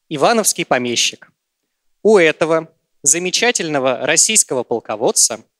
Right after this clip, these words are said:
было несколько имений в Ивановском крае. Помещичьих домов в них не было, поэтому, будучи неприхотливым,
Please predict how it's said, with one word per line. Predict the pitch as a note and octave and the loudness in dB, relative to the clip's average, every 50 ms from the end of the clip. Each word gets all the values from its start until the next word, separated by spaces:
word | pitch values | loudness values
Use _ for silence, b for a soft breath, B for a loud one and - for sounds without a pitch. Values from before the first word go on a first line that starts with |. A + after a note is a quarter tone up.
| _ _ _ _ _ | _ _ _ _ _
было | - F3 D4 C#4 G#3+ | -2 0 2 2 2
несколько | F3 D#3+ F#3 G#3 - - E3+ D#3 - D#3 | 2 2 0 0 0 -2 -6 -8 -8 -8
имений | C#3 C3 C#3 D3 D3 C#3+ C#3 C3+ C3+ C3+ B2+ | -4 -2 -2 -2 -2 -2 -4 -6 -8 -8 _
в | B2 | -6
Ивановском | B2+ A2+ B2 B2+ B2+ B2 - - - A#2+ A2 | -2 0 0 0 0 -2 -4 -4 -6 -8 -10
крае. | - A#2 A2 G#2+ G#2+ G2+ G2+ G#2 _ _ _ _ _ _ _ _ _ _ _ _ _ _ | -8 -6 -6 -4 -6 -8 -10 -12 _ _ _ _ _ _ _ _ _ _ _ _ _ _
Помещичьих | - A3+ C4+ D#4 C#4 - - G3+ - E3 C#3+ | -2 0 2 2 2 0 0 -2 -4 -4 -2
домов | C3+ C3 B2+ D3 D3+ - | -2 0 0 0 -2 -2
в | - | -6
них | D3 C#3 - - | -10 -10 -6 -4
не | D#3+ G#3 A#3 | -4 -4 -2
было, | E3 B2+ G#2+ G2+ G2+ - _ _ _ _ _ _ _ _ | -2 -2 -4 -4 -8 -14 _ _ _ _ _ _ _ _
поэтому, | - F3 A3+ C4 B3+ - G#3 G3+ G3+ G3 F#3+ _ _ - | 0 2 2 2 0 0 -2 -2 -2 -2 -4 _ _ -10
будучи | D#3 C#3+ A#3+ A#3+ A3 G#3 - - | -2 -2 0 0 0 -2 -2 -4
неприхотливым, | D#3+ D#3 D3 D#3 C#3+ - D3 - - G3 A#3+ A3 G#3 G3 F#3+ | -4 -4 -4 -4 -4 -4 -4 -4 -2 -4 -2 -2 -4 -6 -8